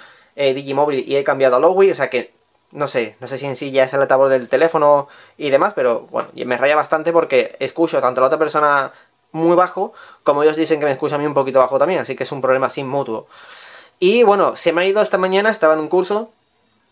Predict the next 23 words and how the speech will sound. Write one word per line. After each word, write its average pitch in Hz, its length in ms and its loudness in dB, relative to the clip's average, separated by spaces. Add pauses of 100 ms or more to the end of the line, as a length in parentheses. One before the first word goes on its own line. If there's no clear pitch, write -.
(240)
y 175 260 2
se 175 140 -2
me 151 80 0
ha 151 40 -2
ido 165 220 2
en 147 60 -6
dos 151 160 0
ocasiones 151 480 -2
el, 120 560 -2
los 123 140 0
datos. 110 420 -2
He 139 80 -2
tenido 139 160 -2
que 139 80 -2
reiniciar 139 280 0
el 135 60 -2
terminal 170 480 -2 (240)
porque 190 420 0
se 170 140 -2
iba 165 160 6
directamente 151 580 2
la 135 100 0
señal. 117 380 -10